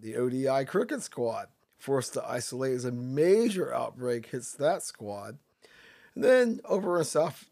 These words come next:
Africa, which I think I was telling you about a few weeks ago, major outbreak there. The rugby squad conti-, continues to be quarantined, and that's wreaking havoc as far as the, the international competitions in that sport,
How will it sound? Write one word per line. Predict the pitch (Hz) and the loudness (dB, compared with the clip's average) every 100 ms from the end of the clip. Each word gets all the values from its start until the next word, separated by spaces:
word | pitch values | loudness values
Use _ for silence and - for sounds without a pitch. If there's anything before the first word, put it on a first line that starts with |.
| - | -8
Africa, | 139 - 127 - 123 | -8 -6 -6 -4 -4
which | 117 | -4
I | 117 | -6
think | 120 123 | -4 -4
I | |
was | 113 | -4
telling | - 117 117 | -4 -4 -4
you | 120 | -4
about | 117 | -6
a | 110 | -8
few | 120 117 | -8 -10
weeks | 110 - | -10 -10
ago, | 120 117 | -8 -4
major | 123 123 123 | -4 -2 -4
outbreak | 113 - 113 107 - | -4 -6 -8 -8 0
there. | 175 151 156 - _ _ _ | 2 4 2 -4 _ _ _
The | 151 160 | 8 10
rugby | 156 147 135 139 | 8 6 0 -10
squad | - - 135 131 127 - _ - | -8 -2 2 2 0 -6 _ -14
conti-, | 117 113 143 123 139 | -14 -10 -12 -12 -8
continues | 123 - 143 143 135 | -6 -2 -2 -2 -4
to | - | -8
be | 135 120 | -8 -4
quarantined, | 139 151 123 104 113 117 123 123 | 2 2 2 -4 -6 -4 -4 -4
and | 120 | -6
that's | 117 - 131 | -6 -10 -8
wreaking | 127 123 135 120 | -6 -6 -8 -8
havoc | 120 123 123 120 | -6 -6 -6 -10
as | 107 | -12
far | - 123 120 | -8 -4 -4
as | 120 117 - - - | -4 -8 -18 -20 -16
the, | - 110 | -8 -6
the | 110 117 110 113 113 - - - | -2 -2 -2 -6 -10 -18 -18 -4
international | 123 127 131 113 131 117 | -2 -2 -2 -6 -8 -10
competitions | 110 123 107 113 - 120 - 113 | -8 -10 -10 -12 -8 -8 -6 -8
in | 113 117 | -8 -8
that | 113 104 | -8 -10
sport, | - - 113 113 110 | -12 -10 -6 -6 -6